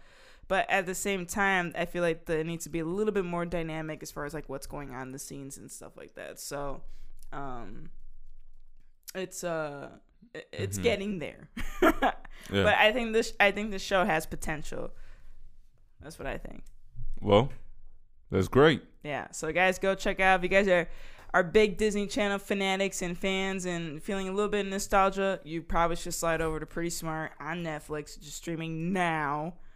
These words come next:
Speaker 1: And, uh, yeah, let us know what you guys think. You guys can, we'll actually put a question on our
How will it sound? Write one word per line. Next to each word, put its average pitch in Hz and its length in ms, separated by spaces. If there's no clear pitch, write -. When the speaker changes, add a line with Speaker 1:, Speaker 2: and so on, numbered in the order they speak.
Speaker 1:
And, 165 420
uh, 156 420
yeah, 175 180
let 165 200
us 175 140
know 175 100
what 170 140
you 156 40
guys 160 260
think. 185 220
You 170 80
guys 180 240
can, 165 220
we'll 202 100
actually 247 240
put 262 140
a 196 60
question 151 720
on 160 120
our 151 140